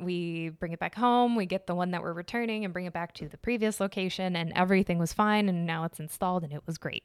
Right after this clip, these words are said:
Now we have a little bit of a water <laughs> leakage. We're figuring that out, but T L D R, we got it. It was a little bit of a saga. So anyway, those are just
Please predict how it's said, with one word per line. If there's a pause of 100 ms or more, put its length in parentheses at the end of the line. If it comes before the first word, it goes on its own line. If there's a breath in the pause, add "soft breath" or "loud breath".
(100)
Now
we
have
a
little
bit
of
a
water
<laughs>
leakage. (100)
We're
figuring
that
out,
but (100)
T
L
D
R, (320 loud breath)
we
got
it.
It
was
a
little
bit
of
a
saga.
So
anyway,
those
are
just